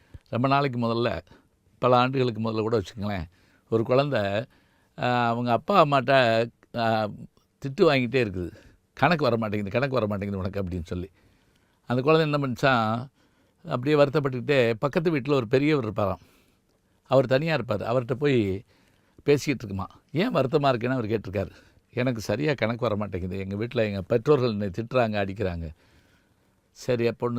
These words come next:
செய்யட்டுமா, நான் உனக்கு கணக்கு சொல்லி தரட்டுமா?" அந்த குழந்தை ஆச்சரியமா கேட்டிருக்கு. "ஆ, உங்களுக்கு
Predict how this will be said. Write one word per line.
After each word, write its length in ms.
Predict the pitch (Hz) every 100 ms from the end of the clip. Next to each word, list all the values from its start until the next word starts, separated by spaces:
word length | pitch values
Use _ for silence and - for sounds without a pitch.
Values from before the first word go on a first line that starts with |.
| -
செய்யட்டுமா, 340 | 127 127 131
நான் 140 | 127 147
உனக்கு 200 | 156 135
கணக்கு 260 | 131 151
சொல்லி 180 | 135 120 110
தரட்டுமா?" 400 | 92 98 98 82 - _ _ _
அந்த 200 | - 120
குழந்தை 320 | 127 147 156
ஆச்சரியமா 440 | 135 135 127 135 135 117
கேட்டிருக்கு. 360 | 98 92 90 - _ _ _ _ _ _ _ _ _ -
"ஆ, 340 | 123 123 117
உங்களுக்கு 440 | 117 135 151 123